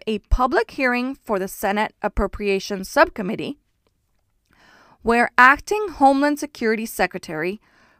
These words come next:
couldn't even answer basic questions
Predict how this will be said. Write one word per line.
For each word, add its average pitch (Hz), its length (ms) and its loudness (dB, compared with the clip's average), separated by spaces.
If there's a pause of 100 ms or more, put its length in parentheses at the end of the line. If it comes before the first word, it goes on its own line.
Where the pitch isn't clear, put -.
(100)
couldn't 359 400 4
even 294 280 2 (100)
answer 226 400 0
basic 214 640 0
questions 240 760 -2